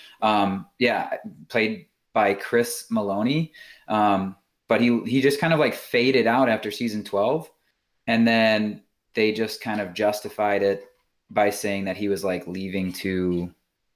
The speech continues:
I, I, I think he was, like, going to deal with some anger issues. Um, it was just kind of a weird reason. They didn't explain. There was no build up to it, but they recovered fairly nicely for such an,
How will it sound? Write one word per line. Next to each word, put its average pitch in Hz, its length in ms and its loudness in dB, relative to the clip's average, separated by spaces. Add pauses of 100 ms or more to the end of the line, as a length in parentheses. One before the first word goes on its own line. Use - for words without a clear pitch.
(180)
I, 95 240 -8
I, 101 60 2
I - 240 -4
think 147 240 -2
he 120 60 0
was, 98 160 2
like, 90 180 0
going 98 200 2
to 90 60 4
deal 90 260 2
with 98 140 2
some 85 240 -4
anger 104 240 0
issues. - 560 2 (400)
Um, 98 460 0 (460)
it 123 100 4
was 120 120 4
just 117 120 0
kind 151 120 4
of 117 60 4
a 104 60 6
weird 123 280 4
reason. 123 320 4
They 107 120 4
didn't 127 160 4
explain. 113 400 0
There 104 80 2
was 90 80 -4
no 113 160 2
build 110 240 2
up 117 120 2
to 131 140 4
it, 135 220 2 (320)
but 107 340 4
they 104 220 4
recovered 101 600 -2 (200)
fairly 101 400 -2
nicely 90 400 -4
for 90 160 -8
such 87 220 -6
an, 73 180 -6